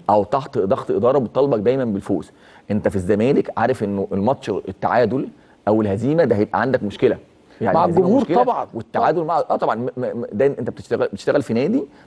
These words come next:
Speaker 1: ما بيقبلش غير الفوز، مش عايز منك غير البطولات، وانك تخسر قدام اي منافس تاني بتبقى مشكله، وبالذات لو كان المنافس هو ده الاهلي.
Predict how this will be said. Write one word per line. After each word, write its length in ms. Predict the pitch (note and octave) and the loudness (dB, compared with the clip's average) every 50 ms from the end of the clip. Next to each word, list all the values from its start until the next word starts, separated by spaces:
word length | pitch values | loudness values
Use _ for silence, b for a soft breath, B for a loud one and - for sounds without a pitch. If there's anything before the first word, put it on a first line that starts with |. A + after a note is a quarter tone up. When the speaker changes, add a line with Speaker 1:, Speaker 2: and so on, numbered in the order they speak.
| b b | b b
Speaker 1:
ما 100 | A2+ - | 0 0
بيقبلش 380 | - C3 G2 F#2+ B2+ C#3 - B2+ | 2 2 4 4 2 2 2 0
غير 120 | G2 G2 | 0 0
الفوز، 460 | G2 F#2+ - A#2 C#3+ F3 - - - b b b b b b b _ _ | -2 0 2 2 2 4 2 0 -6 b b b b b b b _ _
مش 120 | A2 G#2+ A2 | -4 0 0
عايز 140 | A2 B2 A2+ | 0 2 2
منك 160 | B2+ C3+ B2 | 2 0 2
غير 100 | A2+ A2 | 2 2
البطولات، 480 | A2 G#2+ F#2+ F#2 G2+ G#2 B2+ E3+ F#3 - - - _ | 2 0 0 -2 2 2 2 2 2 -2 -8 -12 _
وانك 280 | A#2 A#2 A#2 A2+ G#2+ - | -4 -2 0 -2 -2 -2
تخسر 260 | - E3 - - D3 | -2 -4 -2 -2 -2
قدام 340 | - G#2 G2 F2 C3 C#3 C3+ - | 0 0 0 2 0 0 2 0
اي 140 | C3 B2+ B2+ | -2 0 0
منافس 300 | A#2+ A#2 B2 B2 A#2 - | -2 -2 -4 -4 -6 0
تاني 180 | - B2+ A#2+ G#2+ | 0 2 2 2
بتبقى 220 | G#2 A#2+ - G2 | 0 0 -2 -2
مشكله، 260 | F#2+ G2 - - E3 F#3 | -6 -4 0 2 2 4
وبالذات 240 | D3 C3 C#3+ C3+ | 4 4 2 2
لو 80 | B2+ G#2+ | 2 0
كان 140 | - A#2+ B2 | 0 0 0
المنافس 300 | G#2+ G#2 A#2 G#2+ - A2 | 0 -2 -2 -2 0 2
هو 80 | G#2+ | 2
ده 80 | G#2 F#2 | 2 2
الاهلي. 160 | - F2 - | 0 -2 -8